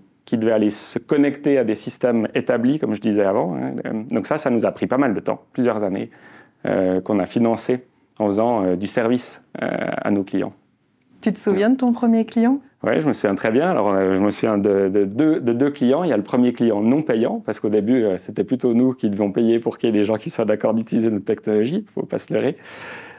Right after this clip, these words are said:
Speaker 1: Et, euh, on avait une très belle aventure avec, euh, avec, euh, une, une amie. Euh, on a, euh, construit son logiciel pour gérer sa petite entreprise.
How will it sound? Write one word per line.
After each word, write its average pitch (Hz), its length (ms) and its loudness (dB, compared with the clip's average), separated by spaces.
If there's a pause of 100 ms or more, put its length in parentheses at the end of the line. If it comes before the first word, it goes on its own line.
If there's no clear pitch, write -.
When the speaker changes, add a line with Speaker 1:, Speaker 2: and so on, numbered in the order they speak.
Speaker 1:
Et, 113 60 2
euh, 104 340 4
on 98 120 2
avait 104 320 4
une 98 260 0
très - 180 -2
belle 131 160 2
aventure 120 540 0
avec, 101 300 -2
euh, 92 180 2 (360)
avec, 104 360 0
euh, 50 160 0 (480)
une, - 200 -10
une 107 160 0
amie. 127 360 2
Euh, 104 40 -10 (680)
on 101 160 -2
a, 98 220 -4
euh, 87 160 -6 (100)
construit 131 400 0
son 113 180 0
logiciel 113 500 0
pour 104 180 -4
gérer 104 200 -2
sa 113 140 -4
petite - 220 -10
entreprise. 170 500 -6